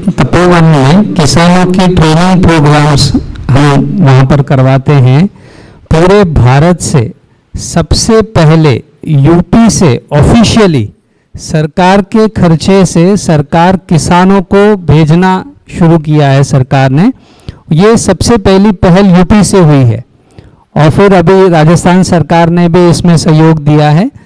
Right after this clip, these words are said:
और अभी अन्य स्टेट्स भी इसमें आगे आ रहे हैं। तो ज़रूर यूपी का बहुत बड़ा और विशेष रोल है।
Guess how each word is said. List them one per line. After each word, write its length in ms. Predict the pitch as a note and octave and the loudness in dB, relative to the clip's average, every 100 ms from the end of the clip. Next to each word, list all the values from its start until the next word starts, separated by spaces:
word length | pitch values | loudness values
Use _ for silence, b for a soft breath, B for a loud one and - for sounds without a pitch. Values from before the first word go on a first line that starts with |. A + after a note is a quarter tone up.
| b b b | b b b
और 160 | D3 D#3+ | -2 0
अभी 200 | D#3+ F#3 | 0 0
अन्य 500 | - F#3+ G3+ F#3+ C3+ - | 0 0 2 0 -2 -12
स्टेट्स 400 | - F3 F3+ - | -4 0 0 -2
भी 200 | F3+ F3 | 0 0
इसमें 260 | - F3+ | 0 0
आगे 320 | D3+ C#3+ C#3+ D3+ | 0 -2 0 0
आ 140 | C#3 | 0
रहे 120 | C#3+ | 0
हैं। 100 | G3+ b b b b _ E3 | -2 b b b b _ 0
तो 320 | E3+ F3 C#3+ | 2 0 0
ज़रूर 440 | D3 D#3+ F#3 G3 | 0 2 2 2
यूपी 360 | E3 F3 - F#3+ | 2 0 0 -2
का 200 | G3+ F#3 | 0 -2
बहुत 480 | D#3 D3+ D3+ G3 F#3 | -2 -2 0 0 0
बड़ा 440 | D#3+ D#3 E3 D3+ | -2 -2 0 -2
और 280 | - D#3 D3+ | -2 -2 0
विशेष 440 | D3+ D3+ F#3 F#3 | 0 0 0 0
रोल 380 | F#3+ D3 E3+ F#3+ | 0 2 2 2
है। 280 | E3 D3+ | 2 0